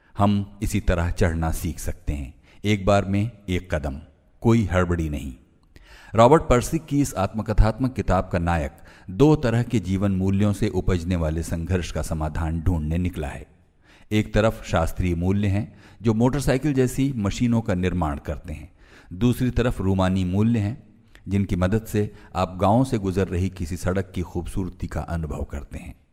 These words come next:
स्कूल से लेकर यूनिवर्सिटी तक की पढ़ाई में बेहतरीन प्रदर्शन करने वाले रॉबर्ट पर्सिक ने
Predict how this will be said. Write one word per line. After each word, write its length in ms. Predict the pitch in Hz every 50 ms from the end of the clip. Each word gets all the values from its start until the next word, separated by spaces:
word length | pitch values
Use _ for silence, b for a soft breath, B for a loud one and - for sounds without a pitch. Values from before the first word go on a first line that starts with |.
| _ _ _ b b b b b b b b
स्कूल 280 | - - - 139 151 151
से 140 | - 156
लेकर 380 | 135 135 135 131 - - 139 123
यूनिवर्सिटी 460 | 107 113 123 131 131 123 117 - 131
तक 180 | 123 - 110 -
की 100 | - 117
पढ़ाई 360 | - 95 90 85 90 92 104
में 200 | 110 113 107 92
बेहतरीन 420 | 107 117 127 123 - 143 147 139
प्रदर्शन 440 | 123 117 107 101 98 98 - 104 98
करने 280 | 95 - 92 87 90 87
वाले 260 | 87 85 85 85 87
रॉबर्ट 300 | 85 82 80 80 87 82
पर्सिक 400 | - - 98 92 90 - - 120
ने 220 | 104 80 69 69